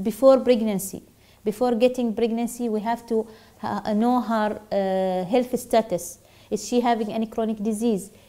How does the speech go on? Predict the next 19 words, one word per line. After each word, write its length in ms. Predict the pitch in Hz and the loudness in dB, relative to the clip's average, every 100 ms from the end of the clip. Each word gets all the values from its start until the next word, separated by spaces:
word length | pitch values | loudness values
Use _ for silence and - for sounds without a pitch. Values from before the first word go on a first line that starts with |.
| - | -6
If 140 | - | -6
she 300 | - 233 233 | -4 0 2
is 120 | 202 | 0
planning 440 | - 220 226 240 226 | 0 2 4 2 -2
for 220 | - 214 | -2 -4
pregnancy, 640 | 214 226 214 226 208 185 - - - | 0 0 2 -2 -4 -8 -12 -18 -12
is 280 | - 240 - | -2 -2 -2
she 240 | - 254 247 | 0 2 4
is 420 | 240 226 185 - - - - _ - | 4 2 0 -6 -20 -20 -20 _ -2
ready 420 | 202 254 254 262 | 8 10 10 8
to 140 | 254 240 | 6 2
become 400 | 208 202 240 233 | 2 2 2 4
mother? 380 | 240 208 175 - - | 4 4 2 0 -12
So 240 | - 214 208 | -4 0 4
all 260 | 233 262 | 6 6
these 260 | 233 247 - | 6 0 0
things 360 | 247 247 247 | 0 0 0
should 220 | - 196 190 | -2 -2 0
be, 340 | 233 240 - | 0 -2 -6